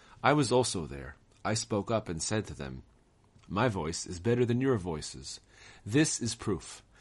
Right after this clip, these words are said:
If you are so skilled in music, let us see if you can help the two lands."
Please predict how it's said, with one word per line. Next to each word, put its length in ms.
If 160
you 200
are 100
so 180
skilled 540
in 120
music, 520
let 120
us 120
see 260
if 140
you 40
can 200
help 340
the 140
two 240
lands." 640